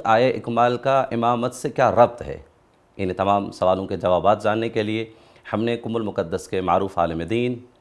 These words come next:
حجت الاسلام والمسلمین سید ظاہر عباس کو دعوت دی ہے۔ السلام علیکم ورحمۃ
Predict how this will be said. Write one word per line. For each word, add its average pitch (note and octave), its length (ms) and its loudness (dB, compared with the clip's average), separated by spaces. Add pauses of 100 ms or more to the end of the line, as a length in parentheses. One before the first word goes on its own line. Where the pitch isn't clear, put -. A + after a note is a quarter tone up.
(460)
حجت G#2+ 320 -2
الاسلام G2 460 -2
والمسلمین F2+ 640 -6
سید F2+ 640 -6
ظاہر F#2+ 280 6
عباس E2 400 -2
کو E2 380 -4
دعوت D2+ 320 0
دی C2+ 160 -10
ہے۔ C2+ 60 -10
السلام - 1300 -2
علیکم D#2+ 320 -6
ورحمۃ D2+ 240 -10